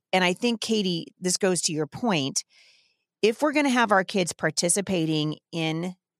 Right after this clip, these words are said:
education, wherever it is, you know, whether it's through the college or through, God forbid, the public school or even in a Christian school, parents need to be aware of what their children are learning. That is the Running Start. So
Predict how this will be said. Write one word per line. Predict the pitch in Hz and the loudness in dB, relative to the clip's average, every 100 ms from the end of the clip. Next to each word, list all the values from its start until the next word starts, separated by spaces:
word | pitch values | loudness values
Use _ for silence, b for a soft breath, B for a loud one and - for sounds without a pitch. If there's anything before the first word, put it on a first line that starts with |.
| _ _ - | _ _ -4
education, | 175 190 190 156 180 | -2 -2 -2 -2 0
wherever | 240 254 269 190 | 0 2 2 2
it | 139 | 0
is, | - - - | -6 -8 -6
you | 175 | -2
know, | 151 | -2
whether | 156 180 170 | 0 2 2
it's | 147 - | 0 -2
through | 170 | -6
the | 156 | -6
college | - 254 247 226 175 | 0 2 4 2 0
or | 160 | -2
through, | - 156 | -2 -4
God | - 156 151 | 0 0 2
forbid, | 151 135 | -2 -4
the | 147 | -4
public | - 196 170 | 0 0 0
school | - 269 262 247 B B B - | -2 2 2 2 B B B -2
or | 180 165 - | 0 0 0
even | 208 269 285 | 0 2 2
in | 247 | 2
a | 208 | 0
Christian | - 349 - 156 | 0 2 0 -2
school, | - 156 139 - _ _ _ _ _ _ | -2 -2 -4 -6 _ _ _ _ _ _
parents | - 214 208 262 240 | -4 0 2 2 0
need | 220 | -2
to | 214 | -2
be | 226 | -2
aware | 233 165 143 135 147 - | -2 0 0 0 -2 -4
of | 156 | -2
what | 156 147 | -2 0
their | 185 | -2
children | 185 - 127 147 131 151 180 _ _ - | -2 -2 -4 -4 -8 -8 -10 _ _ -4
are | 147 | -4
learning. | 135 143 147 139 - - b b - | -2 0 0 -2 -8 -14 b b -14
That | 160 165 180 202 | 0 4 6 6
is | 180 175 - | 2 2 0
the | 160 | 0
Running | 156 151 | 2 2
Start. | 147 156 143 - | 2 2 2 4
So | - 160 147 | 4 4 2